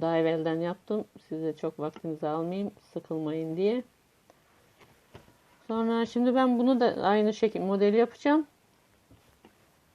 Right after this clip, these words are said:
Şu kulp tarafına bitişine geldiğim zaman tekrar bir video çek-, çekeceğim size inşallah.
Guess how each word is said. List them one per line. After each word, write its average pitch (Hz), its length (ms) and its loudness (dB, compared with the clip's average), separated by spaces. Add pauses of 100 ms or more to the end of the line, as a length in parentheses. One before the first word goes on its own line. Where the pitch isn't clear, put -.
(880)
Şu 196 300 0
kulp 247 280 0
tarafına 170 680 0 (680)
bitişine 190 560 -6
geldiğim 190 500 0
zaman 180 380 -4 (680)
tekrar 190 380 -4
bir 185 140 -2
video 185 240 -4
çek-, - 400 -8
çekeceğim 175 580 -6
size 156 220 -6
inşallah. 156 580 -6